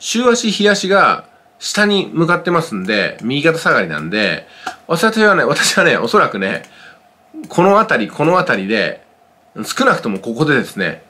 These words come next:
もう週足の方向に行くと思いますよ。まあ、ですんで、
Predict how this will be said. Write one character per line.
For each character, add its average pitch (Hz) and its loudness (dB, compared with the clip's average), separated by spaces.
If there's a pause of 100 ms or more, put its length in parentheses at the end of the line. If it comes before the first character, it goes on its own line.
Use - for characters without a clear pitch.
(320)
も 127 0
う - -20
週 190 2
足 202 0
の 196 2
方 180 2
向 180 0
に 175 2
行 160 0
く - -14
と 247 -2
思 131 2
い 104 2
ま 87 -2
す - -12
よ。 - -8 (1040)
ま 175 2
あ、 165 4
で 220 2
す 220 2
ん 165 2
で、 156 2